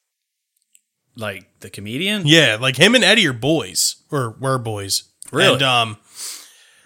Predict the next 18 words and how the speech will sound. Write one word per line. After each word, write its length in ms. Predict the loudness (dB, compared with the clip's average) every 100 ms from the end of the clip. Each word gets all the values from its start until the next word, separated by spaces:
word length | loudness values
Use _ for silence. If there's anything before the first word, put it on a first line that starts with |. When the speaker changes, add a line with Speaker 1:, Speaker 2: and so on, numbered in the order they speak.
| _
Speaker 2:
like, 160 | 0 4
he 120 | 4
knew 160 | 6
he 140 | 4 4
wasn't 260 | 2 0
doing 260 | 2 2 2
good, 400 | 0 0 -2 -6 -16 -20 _ _
and 180 | -2 0
he's 220 | 0 2
like, 300 | 2 2 0 0
"Have 160 | 0
you 40 | 2
talked 240 | -2 0
to 60 | 0
Sammy? 560 | 2 2 0 0 -2
Like, 360 | -2 -2 -2 -2
you 80 | 0
know, 280 | 0 -2